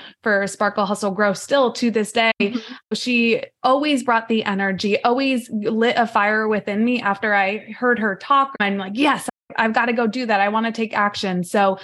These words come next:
Speaker 1: she will light a fire within you. She is a brilliant at whatever she's speaking about. So I know this webinar, I have not sat through it and I cannot wait to do it yet. I know it's going to be absolutely amazing. So go f-, check out Susie Moore,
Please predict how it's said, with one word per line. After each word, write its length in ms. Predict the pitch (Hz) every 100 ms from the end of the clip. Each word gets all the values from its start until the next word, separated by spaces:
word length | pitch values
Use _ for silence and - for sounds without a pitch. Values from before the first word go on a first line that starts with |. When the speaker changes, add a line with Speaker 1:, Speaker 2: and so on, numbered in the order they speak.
| - -
Speaker 1:
she 180 | 262
will 240 | 254 254 240
light 220 | 226 240
a 100 | 240
fire 380 | 226 214 214 208
within 340 | 208 294 294
you. 140 | 277 277
She 300 | 277 226 214
is 260 | 208 196 - - - -
a 60 | 208
brilliant 720 | 208 233 277 311 277 226 226
at 240 | - 208
whatever 480 | 214 202 220 220 240
she's 300 | 220 220 190
speaking 420 | - 226 226 214
about. 320 | 196 190 185 -
So 200 | 208 196
I 180 | 214
know 320 | 208 208 208 214
this 220 | 202 -
webinar, 440 | 196 196 190 190
I 120 | 208 202
have 140 | 196
not 360 | 196 247 196 -
sat 220 | 220 -
through 160 | 202
it 80 | 196
and 140 | 208 185
I 80 |
cannot 360 | 185 202 196 196
wait 200 | 190 -
to 100 | 208
do 160 | 214 220
it 140 | 214
yet. 360 | 214 190 190 - - - - _
I 200 | 190 208
know 320 | 220 220 226 214
it's 320 | - 208 -
going 260 | 220 220
to 100 | 220
be 220 | 220 202 -
absolutely 680 | 226 233 - 226 208 208 202
amazing. 520 | 190 190 185 196 190
So 160 | 185 190
go 320 | 226 233 233
f-, 100 | 220 _ -
check 240 | 277 294
out 240 | 285 262
Susie 300 | - 262 247
Moore, 340 | 240 226 220